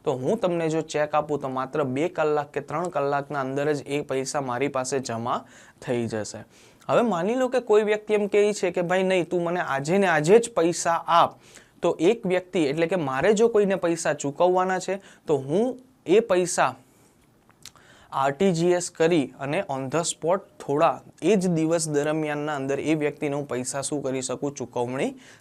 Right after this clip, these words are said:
કરી શકું. તો આ બધી વસ્તુ, વિદ્યાર્થી મિત્રો, બહુ અગત્યનો ભાગ રાખે છે. માત્ર એક ચેકના માધ્યમથી તમે અલગ અલગ ઘણી બધી રીતે પૈસાની શું કરી શકો છો? હેરફેર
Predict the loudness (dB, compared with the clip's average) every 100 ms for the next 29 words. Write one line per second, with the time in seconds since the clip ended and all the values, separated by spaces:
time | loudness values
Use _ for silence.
0 | -4 2 2 2 -2 -8 -10 -14 -18 -2
1 | -2 2 2 4 2 2 0 0 -2 0
2 | -2 -2 -2 -4 -4 -2 0 0 -2 -2
3 | -2 -2 -2 -4 -2 -2 0 0 0 -2
4 | -2 -4 -6 -14 -6 -4 -2 0 -2 0
5 | -2 -4 -4 -4 -2 -2 0 2 0 0
6 | 0 2 0 -2 -2 -4 -2 -2 -2 0
7 | 0 2 0 -2 -6 -2 2 4 2 2
8 | 0 0 -4 0 -2 -2 -2 0 -2 -2
9 | -2 0 0 -2 -4 -4 -2 -6 -6 -6
10 | -2 0 0